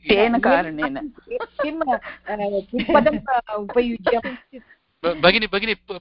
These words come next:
Speaker 3: पुनः वाक्यं वदतु। तत्र युद्धात् परं दुःखं भवति इति।
Speaker 1: आ, आ,
Speaker 3: हा।
Speaker 1: युद्धात् पर-, परं दुःखं भवति, परन्तु अहं न, न जानामि परं लिखन, अ, परं, अं, शुड्-, <laughs> अ,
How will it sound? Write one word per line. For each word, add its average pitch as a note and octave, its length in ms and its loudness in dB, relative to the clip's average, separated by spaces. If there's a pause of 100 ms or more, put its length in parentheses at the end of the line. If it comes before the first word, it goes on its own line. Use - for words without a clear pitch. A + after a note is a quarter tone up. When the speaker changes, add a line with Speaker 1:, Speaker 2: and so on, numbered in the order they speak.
Speaker 3:
पुनः G#3 260 0
वाक्यं F3+ 400 -4
वदतु। F#3+ 400 -2
तत्र F#3 160 -8
युद्धात् D#3+ 640 0
परं F#3+ 320 -2
दुःखं F3 500 -6
भवति B2+ 400 -2
इति। F3 340 -4
Speaker 1:
आ, F3 80 -2
आ, E3+ 180 -4 (460)
Speaker 3:
हा। C3+ 260 2
Speaker 1:
युद्धात् A#3+ 500 2
पर-, G#3 260 2
परं A3 320 -2
दुःखं G3 340 -4
भवति, E3 500 -2 (320)
परन्तु G#3 380 6
अहं G#3 340 2
न, G#3 120 -6 (160)
न G3+ 220 0
जानामि A3+ 420 0
परं A3+ 380 0
लिखन, A#3 280 -2
अ, G#3+ 80 -10 (300)
परं, G3+ 600 4
अं, G#3+ 880 0
शुड्-, G3+ 300 2
<laughs> F#3+ 840 2
अ, F3 440 4